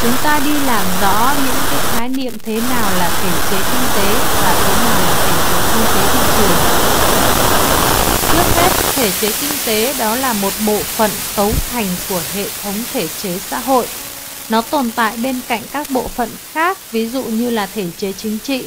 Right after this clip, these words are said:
hay là thể chế giáo dục. Thể chế kinh tế nói chung là một hệ thống các quy phạm pháp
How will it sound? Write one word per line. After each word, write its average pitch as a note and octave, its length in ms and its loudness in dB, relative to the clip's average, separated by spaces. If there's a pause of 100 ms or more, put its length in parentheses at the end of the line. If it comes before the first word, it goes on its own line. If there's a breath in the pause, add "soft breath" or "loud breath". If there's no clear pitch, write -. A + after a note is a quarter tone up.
(100)
hay A3 160 -4
là F#3+ 240 -4
thể F3+ 220 -6
chế F3+ 160 -6
giáo F#3+ 200 -6
dục. A3 220 -2 (920)
Thể A#3+ 120 0
chế A#3 180 -2
kinh D4+ 220 -8
tế C4 180 -2
nói C4 280 -4
chung D#4+ 320 -2 (200)
là G#3 180 -4
một F#3+ 200 -4
hệ F#3 240 -6
thống G#3 380 -8
các D4 120 -6 (120)
quy A#3+ 180 -6
phạm A3 280 -6
pháp - 240 -4